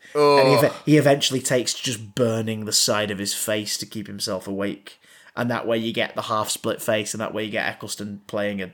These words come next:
Speaker 1: a creepy bad guy.
Speaker 2: Yeah, that could
Speaker 1: So,
Speaker 2: work.
Speaker 1: yeah, so what, so what if Malekith, uh, had been biding his time for a thousand years?
Speaker 2: Yeah.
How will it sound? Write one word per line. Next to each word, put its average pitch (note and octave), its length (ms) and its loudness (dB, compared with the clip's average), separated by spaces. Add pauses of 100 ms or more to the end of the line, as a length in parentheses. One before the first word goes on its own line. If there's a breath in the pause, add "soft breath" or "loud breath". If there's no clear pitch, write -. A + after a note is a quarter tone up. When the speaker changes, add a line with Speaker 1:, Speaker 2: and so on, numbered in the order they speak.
(120)
Speaker 1:
a E3 60 -4
creepy G2+ 640 -6
bad F#2+ 320 -8
guy. D2+ 300 -4 (400)
Speaker 2:
Yeah, A1 500 -16 (280)
that F#2+ 140 -8
could - 60 -18
Speaker 1:
So, A2+ 120 2 (140)
Speaker 2:
work. D#2 100 -12
Speaker 1:
yeah, G#2+ 140 0
so - 120 -8
what, C3 240 -2
so C#3+ 100 -4
what B2 200 2
if A2+ 80 -4
Malekith, A#2+ 680 -4 (100)
uh, G#2+ 320 -2
had A2 160 -8
been A#2 140 -8
biding G#2+ 640 -4 (400)
his F#2+ 160 -8
time G2+ 560 -4 (320)
for - 120 -12
a G2+ 60 -6
thousand F#2+ 720 -6
years? F#2 720 -8
Speaker 2:
Yeah. D3 100 -18